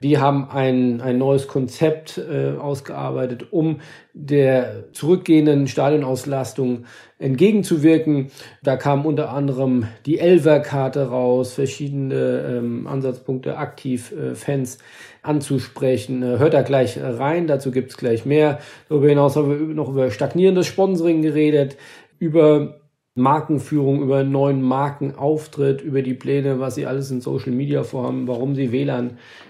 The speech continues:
im Stadion eingeführt haben und, und, und. War ein vollgepacktes Gespräch, aber jetzt, äh, springen wir am besten direkt rein. Viel Spaß mit dem Podcast mit Jan Lehmann.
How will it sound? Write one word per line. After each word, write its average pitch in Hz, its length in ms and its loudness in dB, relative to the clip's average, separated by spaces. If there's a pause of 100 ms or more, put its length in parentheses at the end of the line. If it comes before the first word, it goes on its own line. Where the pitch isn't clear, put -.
im 135 160 -4
Stadion 135 560 -2
eingeführt 131 500 -6
haben 120 240 -4
und, 220 240 4
und, 156 220 4
und. 185 400 -2
War 143 240 2
ein 143 200 -8
vollgepacktes 160 1000 -4 (420)
Gespräch, 156 720 4
aber 139 400 4 (280)
jetzt, 160 380 0
äh, 139 440 2
springen 160 300 0
wir 156 60 4
am 139 80 2
besten 156 300 2
direkt 131 340 0
rein. 147 360 2 (200)
Viel 160 200 0
Spaß 143 560 2
mit 147 100 -2
dem 127 120 0
Podcast 147 420 -2
mit 131 100 -4
Jan 127 160 2
Lehmann. 107 380 0